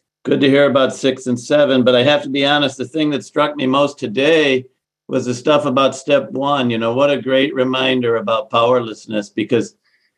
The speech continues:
you know, sometimes I get into it with my sponsees and, and,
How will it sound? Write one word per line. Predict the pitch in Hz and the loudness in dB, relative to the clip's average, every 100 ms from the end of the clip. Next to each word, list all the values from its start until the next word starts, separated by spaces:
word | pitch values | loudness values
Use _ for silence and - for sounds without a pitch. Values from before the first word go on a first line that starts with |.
| _ - | _ -6
you | 127 | 0
know, | 120 | 0
sometimes | 113 135 127 139 131 127 | 2 0 2 2 2 2
I | 120 | 2
get | 127 | 2
into | 131 123 127 | 2 2 0
it | 117 | 0
with | 123 110 | -2 -6
my | 127 110 | -4 -6
sponsees | - 120 120 101 127 135 135 123 | -2 0 0 -2 0 2 0 0
and, | 107 107 113 | -2 -2 -4
and, | 117 107 107 | -6 -2 -4